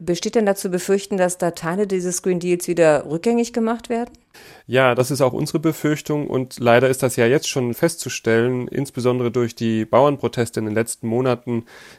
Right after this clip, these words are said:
Speaker 2: die in anderen E-U-Mitgliedstaaten noch viel radikaler ausgefallen sind als bei uns in Deutschland. In Brüssel haben ja zum Beispiel Barrikaden gebrannt. Da haben wir schon festgestellt, dass einige Ziele des E-U-Green Deals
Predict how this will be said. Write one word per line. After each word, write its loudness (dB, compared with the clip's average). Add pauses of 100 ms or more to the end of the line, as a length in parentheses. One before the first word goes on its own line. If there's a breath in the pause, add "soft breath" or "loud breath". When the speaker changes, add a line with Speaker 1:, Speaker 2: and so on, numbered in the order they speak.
Speaker 2:
die 2
in -4
anderen 0
E-U-Mitgliedstaaten -2
noch -2
viel -2
radikaler 4
ausgefallen 0
sind -6
als -2
bei -6
uns -6
in -8
Deutschland. -2
In -8
Brüssel -6
haben -2
ja -4
zum -14
Beispiel -8
Barrikaden -2
gebrannt. -6 (460 loud breath)
Da 2
haben 2
wir 4
schon -2
festgestellt, 2
dass 0
einige 2
Ziele 2
des -6
E-U-Green -4
Deals 0